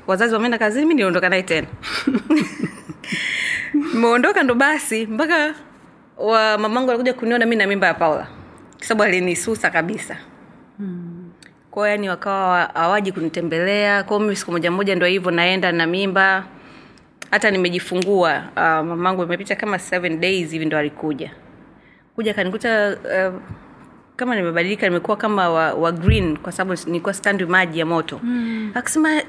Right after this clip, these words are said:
Speaker 1: "Huyu mtoto kwa nini si wanajif-," wale wakina Pisi wa-, wazungu?
Speaker 2: Wazungu,
Speaker 1: Mm.
Speaker 2: hmm.
Speaker 1: Kwa hiyo mamangu ikabidi, yani, si unajua uz-, ah, mzazi, huruma.
Speaker 2: Mhm.
Speaker 1: Akaanza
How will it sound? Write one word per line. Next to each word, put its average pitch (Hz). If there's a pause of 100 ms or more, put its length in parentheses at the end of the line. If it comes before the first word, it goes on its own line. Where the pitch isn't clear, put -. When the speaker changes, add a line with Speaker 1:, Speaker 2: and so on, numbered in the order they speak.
(260)
Speaker 1:
"Huyu 320
mtoto 320
kwa 294
nini 294
si -
wanajif-," 208
wale 233
wakina 196
Pisi 208
wa-, 165 (200)
wazungu? 175
Speaker 2:
Wazungu, 175
Speaker 1:
Mm. 175 (100)
Speaker 2:
hmm. 165 (1600)
Speaker 1:
Kwa 226
hiyo 202
mamangu 208
ikabidi, 202
yani, 190
si 214
unajua 233
uz-, -
ah, 185
mzazi, 185
huruma. 180 (120)
Speaker 2:
Mhm. 196
Speaker 1:
Akaanza 180